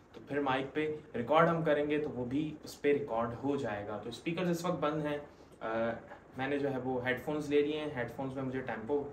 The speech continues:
जो है वो सुनाई देगा और इस पर जो है मैं record करूँगा और आप जो है वो इसको enjoy करेंगे। <clears throat>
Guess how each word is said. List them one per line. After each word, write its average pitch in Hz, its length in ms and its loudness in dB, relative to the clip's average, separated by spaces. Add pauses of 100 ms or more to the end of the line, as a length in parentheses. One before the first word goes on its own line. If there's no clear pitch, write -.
(120)
जो 117 60 -4
है 117 60 0
वो 131 100 -4
सुनाई 131 320 -2
देगा 156 240 4 (540)
और - 140 -10
इस - 100 -12
पर 135 160 -2
जो 120 120 -2
है 113 100 2
मैं 147 180 -2 (220)
record 120 380 0
करूँगा 123 300 0
और 117 160 2
आप 117 220 0
जो 113 80 -4
है 110 60 -2
वो 113 120 -4
इसको 156 200 -6
enjoy 110 320 -4
करेंगे। 98 300 -8 (2750)
<clears throat> - 220 -2